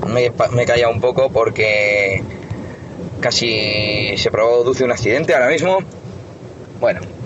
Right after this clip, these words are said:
¿qué más cosas de este smartwatch?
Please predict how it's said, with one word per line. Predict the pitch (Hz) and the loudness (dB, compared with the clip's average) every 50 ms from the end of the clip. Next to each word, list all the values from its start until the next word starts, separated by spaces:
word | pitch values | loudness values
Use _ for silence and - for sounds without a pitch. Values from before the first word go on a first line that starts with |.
| - - - - - - - - - - - - - - - - - - - | -8 -8 -8 -8 -8 -8 -8 -8 -10 -10 -12 -12 -12 -12 -14 -14 -14 -8 -2
¿qué | - 214 | 0 4
más | 226 214 - - | 4 4 4 4
cosas | 220 220 190 151 135 139 160 | 2 2 4 2 2 2 2
de | 170 | 0
este | 147 139 175 170 160 160 156 156 151 151 151 151 151 147 147 147 147 147 143 143 135 - 143 | 0 0 2 2 4 4 4 4 4 4 4 4 4 4 4 4 4 4 4 2 2 0 -2
smartwatch? | - 139 143 139 127 113 110 90 78 - - - - | 0 2 2 2 2 2 2 2 0 0 -2 -6 -6